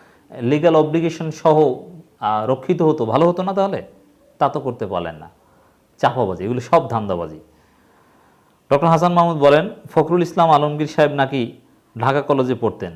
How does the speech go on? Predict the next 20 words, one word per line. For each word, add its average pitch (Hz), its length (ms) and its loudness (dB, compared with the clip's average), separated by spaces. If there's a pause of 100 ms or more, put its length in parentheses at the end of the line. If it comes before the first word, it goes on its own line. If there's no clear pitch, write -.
(120)
কেন? 127 160 -4 (680)
নাকি 135 460 0
পড়তেন 160 400 -4
কি 143 60 -6
সন্দেহ 147 340 -8
আছে? 156 400 -4 (2000)
মঈন 165 300 2
খান, 180 260 2
তিনিও 170 260 2
শিক্ষিত। 117 400 -4 (1800)
আরও 139 240 6
বেশ 170 600 2 (260)
কয়েকজন 160 360 4
শিক্ষিত 170 360 -4
মানুষ 147 480 0 (180)
কেন 147 160 0
অশিক্ষিতর 170 520 0
মতো 143 240 0
কথা 123 260 0
বলছে, 95 440 -4